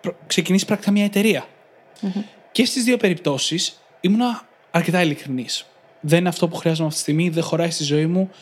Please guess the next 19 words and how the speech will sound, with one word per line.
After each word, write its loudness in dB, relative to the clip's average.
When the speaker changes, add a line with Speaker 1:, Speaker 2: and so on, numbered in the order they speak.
Speaker 1:
δεν 0
είναι 0
αυτό 0
που -10
θέλω 2
αυτή -6
τη -8
στιγμή». -2
Και 0
στις -2
δύο 2
περιπτώσεις -4
η 0
απέναντι 0
πλευρά -2
ήταν -4
πάρα 2
πολύ 0
δεκτική. -10